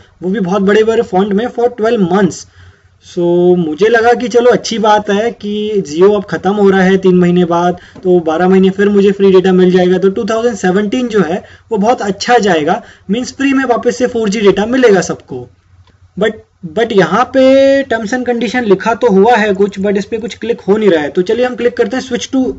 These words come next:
Airtel four G। अब मैं यहाँ पे आया, तो यहाँ पे कुछ चीज़ें ये लोग बता रहे हैं कि फ़ोर जी आपको data मिलेगा, वो भी twelve months के लिए। और ये बोल, बोल रहे हैं कि इनकी, इसकी market value है नाइन थाउजेंड रुपीज।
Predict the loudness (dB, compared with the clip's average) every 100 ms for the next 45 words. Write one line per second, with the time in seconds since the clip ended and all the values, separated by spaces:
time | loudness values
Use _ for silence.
0 | -2 0 0 -2 2 4 2 -6 -16 -20
1 | -20 -20 -6 -4 0 0 0 -2 0 4
2 | 6 6 4 2 0 -2 0 -2 -4 -6
3 | -6 0 0 0 -4 -20 _ -10 -8 -6
4 | -2 0 2 2 0 -2 0 -2 -2 -4
5 | -4 -6 -10 -20 _ _ -8 -8 -4 2
6 | 2 2 2 0 0 0 0 2 0 2
7 | 2 2 -2 -2 -2 -4 -4 -2 0 2
8 | 0 -2 -2 2 2 2 0 -2 -4 0
9 | 2 2 0 2 2 2 0 -4 -6 -8
10 | -8 -6 -8 -8 -6 -4 -4 -4 -4 -4
11 | -4 -4 0 0 0 -2 -2 -2 -4 -6
12 | -2 -2 -4